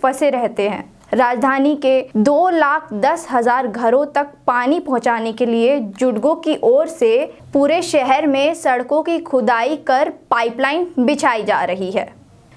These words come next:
जिस वजह से सड़क पर बड़े-बड़े गड्ढे होने के वजह से आने जाने वाले वाहनों को बड़ी दिक्कतों का सामना करना पड़ रहा है। जाम की वजह से लोगों की ट्रेन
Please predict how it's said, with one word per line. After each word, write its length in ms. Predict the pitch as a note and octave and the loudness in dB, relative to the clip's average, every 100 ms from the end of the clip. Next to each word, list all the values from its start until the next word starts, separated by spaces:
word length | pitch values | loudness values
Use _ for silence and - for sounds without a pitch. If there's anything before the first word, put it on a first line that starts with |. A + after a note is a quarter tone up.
| - | 0
जिस 260 | B3 D4+ | 0 2
वजह 440 | A#3+ B3+ A3+ C#4+ E4 | 2 2 4 2 2
से 360 | E4 C#4+ D4+ | 2 2 2
सड़क 440 | E4+ D4 B3+ C4+ D4 - | 0 0 0 0 -2 -2
पर 180 | C4 | 0
बड़े-बड़े 720 | C#4 G#3 B3 C4 D#4+ C4 C4 D#4 | 0 -2 0 0 0 0 0 -2
गड्ढे 520 | A3+ A#3+ G#3+ C#4 E4 | -2 -2 0 0 -2
होने 480 | E4 B3+ A#3+ C4+ E4+ | -2 0 2 2 2
के 120 | E4 | 0
वजह 300 | C4 A#3 C4+ | 2 2 0
से 380 | C4+ B3+ E4 F#4 _ | 2 0 0 -8 _
आने 280 | A#3+ B3 D4 | -2 0 0
जाने 340 | C#4+ D4+ D4+ D#4+ | 0 0 0 0
वाले 300 | D4+ C#4+ D4+ | 0 0 -2
वाहनों 560 | A3 A#3 A#3 B3 C#4 | -2 -2 -2 0 0
को 300 | D#4+ B3+ C#4+ E4 - - - - | 0 0 0 -2 -14 -20 -20 -6
बड़ी 340 | G3 D4 F4 | 0 0 0
दिक्कतों 460 | A#3+ C4+ C#4 C4+ C4 | 0 -2 0 0 0
का 140 | B3+ | 0
सामना 420 | B3+ B3 A#3 A#3+ D#4 | -2 -2 -2 -2 -2
करना 440 | D#4 B3+ A3+ C4 | -2 -2 0 -4
पड़ 260 | C#4+ A#3+ G#3 | -2 -2 -2
रहा 240 | G3 G3 | -2 -2
है। 260 | G3 - - - - - | -2 -4 -8 -20 -14 -2
जाम 320 | A#3+ C4 C4+ | 0 0 0
की 120 | C4 | 0
वजह 320 | C#4 B3 C4+ D4 | 0 2 2 2
से 220 | D4 D4 | 2 2
लोगों 380 | C#4 C4 B3 C#4+ | 4 2 2 0
की 220 | C#4+ D4 | -2 -4
ट्रेन 680 | C4+ - D#4 C#4+ C4 E4 | -4 -2 0 2 0 -4